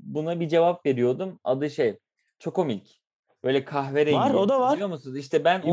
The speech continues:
Speaker 1: on beş
Speaker 2: ediyorum.
Speaker 1: yıldır yok diyordum. Ee, geçenlerde ülkemizin,
Speaker 2: Çokta.
Speaker 1: e, mükemmellerinden biri olan Niğde'de <laughs> bir tane bakkalda gördüm. "Oha burada var. Adam acaba on beş yıldır saklıyor mu?" falan <laughs> dedim. Ama yine de dayanamayıp bayağı aldım.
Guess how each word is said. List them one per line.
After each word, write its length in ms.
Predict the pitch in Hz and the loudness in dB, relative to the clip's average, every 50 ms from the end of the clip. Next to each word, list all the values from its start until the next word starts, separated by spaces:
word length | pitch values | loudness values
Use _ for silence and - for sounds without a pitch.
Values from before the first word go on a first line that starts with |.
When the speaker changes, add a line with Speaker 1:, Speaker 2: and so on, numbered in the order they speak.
| 208 | 2
Speaker 1:
on 60 | 247 - | 4 4
beş 40 | - - | 4 2
Speaker 2:
ediyorum. 360 | 247 226 - 180 170 165 165 | 2 0 -2 -4 -6 -4 -2
Speaker 1:
yıldır 200 | 165 190 196 170 | 0 0 0 0
yok 420 | 165 156 165 185 185 185 - _ | 0 0 0 0 0 -2 -6 _
diyordum. 420 | - 151 139 135 139 175 202 226 _ _ _ _ _ _ - | -4 -2 -2 -2 -2 -4 -10 -10 _ _ _ _ _ _ -6
Ee, 260 | - 117 127 131 131 | -2 0 2 2 0
geçenlerde 920 | 127 123 143 151 151 - 185 180 175 175 170 160 151 147 143 - 165 175 165 | 0 0 -2 -2 0 -2 -4 -4 -4 -2 -2 0 0 0 -2 -4 -6 -6 -6
ülkemizin, 520 | 151 104 92 135 135 135 160 151 147 185 | -6 -6 -8 -8 -8 -8 -8 -6 -2 -2
Speaker 2:
Çokta. 400 | 185 170 - 247 233 202 147 139 143 - _ - - | -2 0 0 0 0 0 0 -4 -8 -16 _ -2 0
Speaker 1:
e, 420 | 127 131 127 123 123 123 123 123 | 0 2 2 2 2 2 0 -2
mükemmellerinden 1900 | 120 120 120 123 127 127 123 104 92 117 123 127 123 - 160 156 151 151 151 156 156 151 165 - - 123 123 127 127 131 135 135 135 139 139 139 143 | -4 -4 -6 -8 -8 -10 -10 -10 -8 -8 -8 -6 -4 0 0 0 0 0 -2 -2 -2 -4 -6 -18 -16 -12 -10 -4 0 2 2 2 0 -2 -6 -6 -6
biri 140 | 143 143 151 | -6 -2 0
olan 420 | 151 143 135 139 143 151 147 139 135 | 0 2 2 0 -2 -4 -6 -8 -8
Niğde'de 500 | 143 156 160 147 143 117 113 131 151 - - - _ - | -8 -8 -4 -4 -2 0 2 2 2 2 0 -8 _ -20
<laughs> 240 | 214 202 180 _ - | -20 -20 -18 _ -12
bir 100 | 143 143 | -6 2
tane 320 | 131 160 156 160 165 147 131 | 4 6 6 6 4 2 2
bakkalda 520 | 139 139 139 139 156 151 151 151 160 170 | 2 2 2 2 2 2 2 2 0 0
gördüm. 340 | 160 151 139 131 135 160 165 | 2 2 2 2 0 -2 -4
"Oha 380 | 139 139 151 151 196 233 220 185 | -2 0 0 0 0 -4 -4 -4
burada 260 | 180 185 180 185 202 | -4 -4 -4 -4 -4
var. 140 | 208 220 214 | -2 -2 -2
Adam 240 | 175 160 151 165 170 | -4 -6 -6 -6 -8
acaba 280 | 175 165 170 180 175 180 | -8 -8 -8 -6 -6 -6
on 180 | 175 175 170 | -6 -6 -6
beş 160 | 175 170 - | -8 -8 -8
yıldır 180 | 180 170 170 170 | -10 -10 -10 -10
saklıyor 400 | 165 - 180 170 - - 180 180 | -8 -6 -8 -6 -6 -4 -6 -4
mu?" 80 | 175 160 | -6 -6
falan 340 | 151 160 160 190 214 - 175 | -6 -4 -2 -2 0 0 0
<laughs> 0 | |
dedim. 280 | - - - 208 226 226 - - - - - - - - - | -2 -2 -2 -4 -4 -4 -6 -16 -20 -20 -20 -20 -14 -6 -4
Ama 200 | 147 147 160 165 | -2 -2 0 -2
yine 220 | 165 170 170 175 | -2 -2 -4 -4
de 100 | 170 160 | -4 -2
dayanamayıp 500 | 165 165 165 165 170 170 165 165 - - | -2 -2 -2 -2 -4 -6 -8 -8 -4 0
bayağı 280 | 143 139 151 156 156 151 | 0 2 4 4 4 4
aldım. 380 | 147 147 147 - 190 208 214 | 2 0 -2 -6 -10 -12 -14